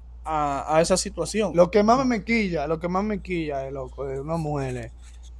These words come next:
Speaker 2: que si están quillados, ellas quieren hacer las cosas, lo que a ti no te gusta en ese momento.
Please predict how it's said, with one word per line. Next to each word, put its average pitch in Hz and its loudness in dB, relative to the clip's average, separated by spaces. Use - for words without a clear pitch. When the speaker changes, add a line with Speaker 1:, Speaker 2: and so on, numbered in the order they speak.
Speaker 2:
que 160 -6
si 170 -8
están 190 -4
quillados, 196 0
ellas 190 -2
quieren 196 -2
hacer 190 -6
las 170 -4
cosas, 202 -4
lo 160 -8
que 160 -8
a 165 -6
ti 196 -10
no 196 -6
te 175 -10
gusta 156 -10
en 151 -14
ese 160 -16
momento. 147 -16